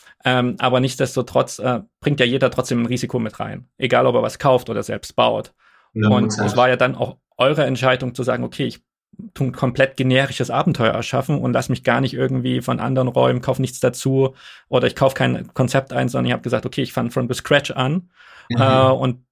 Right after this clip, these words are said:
Speaker 1: hab kompletten Raum entworfen. Äh, seid ihr am Anfang auch in die Richtung eventuell mit den Gedanken gegangen von euch, weil du meintest, ihr hattet verschiedene Konzepte,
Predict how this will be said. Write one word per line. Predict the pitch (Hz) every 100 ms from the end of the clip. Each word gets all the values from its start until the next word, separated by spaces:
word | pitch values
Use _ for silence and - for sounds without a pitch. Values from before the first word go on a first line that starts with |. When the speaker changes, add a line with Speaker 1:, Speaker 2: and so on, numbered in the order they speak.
| 196
Speaker 1:
hab | 220 110 -
kompletten | 143 123 135 123
Raum | 123 185
entworfen. | 131 117 110 120 -
Äh, | 120 - -
seid | - 127 127 -
ihr | 165 160 151 147
am | 127 107
Anfang | 139 151 151
auch | 147 131 135 135 _ _ _ -
in | 127
die | 131
Richtung | 147 - 165 143
eventuell | 131 139 147 131
mit | 127
den | 131
Gedanken | 123 117 120 156 156
gegangen | 135 127 135
von | 139 -
euch, | 127 127 -
weil | 127
du | 127
meintest, | 120 123 123
ihr | 117
hattet | 120
verschiedene | - 123 131 123
Konzepte, | - 113 - - 147